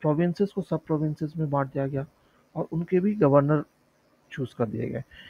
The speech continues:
अब ये governor जो थे, उनको कौन choose करता था? या तो royal court खुद choose करता था या सट्राप खुद choose करता था। डेरियस ने क्या किया कि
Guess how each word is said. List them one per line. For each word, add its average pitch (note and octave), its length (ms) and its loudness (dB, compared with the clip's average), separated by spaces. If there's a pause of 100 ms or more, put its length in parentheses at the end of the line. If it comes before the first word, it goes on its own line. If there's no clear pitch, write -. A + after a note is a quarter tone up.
(500)
अब - 180 0 (100)
ये E3+ 160 6
governor F#3+ 400 4
जो F#3+ 180 2
थे, F#3 320 2
उनको D#3+ 380 -4
कौन E3+ 260 0
choose E3 240 -4
करता D#3+ 220 -2
था? D#3+ 120 -2
या C#3+ 240 0
तो D#3 300 -2 (100)
royal B2+ 420 2
court D3 280 -4
खुद - 280 -8
choose D3+ 240 -2
करता D3+ 180 -4
था F#3 140 0
या F#3 100 2
सट्राप C3+ 500 -8
खुद A#2 160 -4 (120)
choose - 240 -10
करता - 200 -10
था। - 400 -20 (1300)
डेरियस E3+ 420 8
ने G#3 80 2
क्या G3 160 2
किया G3 200 -2
कि F#3+ 240 -6